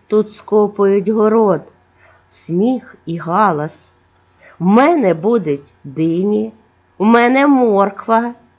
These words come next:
в мене буряки, а в того гарбуз із смачним насінням,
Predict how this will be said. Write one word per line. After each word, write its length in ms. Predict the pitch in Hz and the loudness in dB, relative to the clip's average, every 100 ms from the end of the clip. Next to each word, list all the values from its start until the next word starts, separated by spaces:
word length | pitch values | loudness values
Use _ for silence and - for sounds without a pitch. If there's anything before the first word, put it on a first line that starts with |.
| _ _ _ _ 123 | _ _ _ _ -16
в 140 | 135 | -12
мене 640 | 135 139 151 240 294 156 147 - | -8 -6 -2 2 2 0 -6 -14
буряки, 960 | 131 135 151 196 - - 240 214 208 214 _ _ _ _ - - | -10 -4 -2 -2 -4 -4 -2 0 -2 -6 _ _ _ _ -20 -10
а 140 | - 175 | -4 -4
в 100 | 180 | -4
того 360 | 214 233 240 | -2 0 0
гарбуз 800 | 233 254 247 226 185 226 214 190 - _ - | 2 2 2 0 -4 -2 -2 -4 -10 _ -10
із 200 | 208 - | -10 -4
смачним 580 | 233 220 - 214 202 208 | -2 -2 -4 -2 -2 0
насінням, 800 | 226 226 - 226 170 143 135 | -2 -6 -8 -4 -4 -4 -6